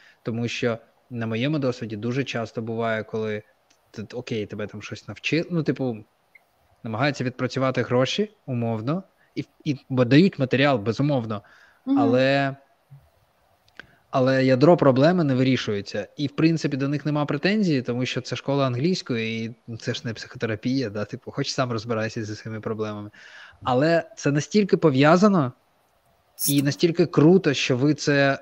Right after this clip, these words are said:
Speaker 1: е, ну, щолкнули, цю тему.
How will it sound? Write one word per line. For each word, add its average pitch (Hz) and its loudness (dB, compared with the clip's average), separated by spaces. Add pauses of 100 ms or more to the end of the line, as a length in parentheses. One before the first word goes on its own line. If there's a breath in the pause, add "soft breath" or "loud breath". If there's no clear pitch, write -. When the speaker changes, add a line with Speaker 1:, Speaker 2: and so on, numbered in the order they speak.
Speaker 1:
е, 120 -4
ну, 123 -8
щолкнули, 156 0
цю 120 -6
тему. 107 -4